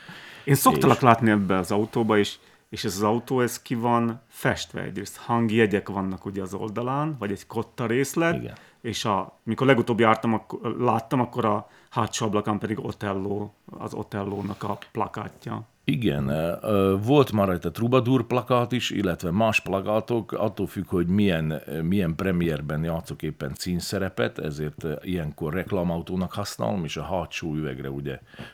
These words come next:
Speaker 2: fölteszem a színház által ki-, kialakított plakátot, így volt ez a Szegedi Színház esetében, amikor a Troubadourt játszottuk, és most ugye az Otellóval, illetve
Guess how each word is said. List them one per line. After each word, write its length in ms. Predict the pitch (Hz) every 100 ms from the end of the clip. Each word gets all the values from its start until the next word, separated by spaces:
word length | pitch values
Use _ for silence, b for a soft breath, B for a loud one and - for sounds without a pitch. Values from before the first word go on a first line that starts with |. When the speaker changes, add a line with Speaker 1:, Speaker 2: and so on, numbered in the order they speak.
| -
Speaker 2:
fölteszem 560 | 101 95 95 - 98 87
a 220 | 85 80
színház 520 | - 113 101 87 87
által 460 | 82 85 80 80 78
ki-, 320 | - 95 - -
kialakított 640 | - 92 76 - 71 69 -
plakátot, 640 | 107 107 117 113 - 104
így 140 | 92 85
volt 200 | 82 85
ez 120 | 76
a 40 |
Szegedi 420 | - 87 95 101
Színház 400 | 104 104 101 104
esetében, 520 | 98 - - 107 98 90
amikor 240 | 78 69
a 80 | -
Troubadourt 520 | - 82 101 107 -
játszottuk, 560 | 110 98 92 - 98 - _ _
és 220 | 98 98
most 280 | 113 117 -
ugye 160 | 104 92
az 120 | 78
Otellóval, 800 | 92 120 120 123 120 131 139 - B B B B - _
illetve 800 | 120 123 117 107 107 113 113 95